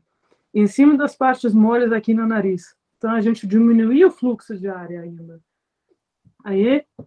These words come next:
isso já é um problema da cabeçada. Isso que eu tô falando, se você quer aceitar a verdade,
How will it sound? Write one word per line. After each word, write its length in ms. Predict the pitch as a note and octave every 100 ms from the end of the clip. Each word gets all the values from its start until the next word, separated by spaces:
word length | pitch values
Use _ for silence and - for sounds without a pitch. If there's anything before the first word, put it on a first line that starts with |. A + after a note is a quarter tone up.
| _ _ _ _ _ -
isso 420 | G#3+ - B3 B3
já 160 | G#3+ A3+
é 40 |
um 140 | A3+ A3+
problema 500 | A3+ G3+ G3 A3+ A#3
da 120 | A3
cabeçada. 720 | A#3 G#3+ G#3+ - A3 G#3 G3
Isso 260 | B3+ C4+ -
que 80 | D#4
eu 80 | D4+
tô 120 | C#4
falando, 340 | C4 A#3+ A3
se 140 | G3 C4+
você 300 | C#4+ C#4+ A#3
quer 220 | - G3+
aceitar 440 | F#3+ G#3 F#3+ G3
a 60 | F#3+
verdade, 680 | F3+ F#3 F3+ G#3 F3+ F3+ E3+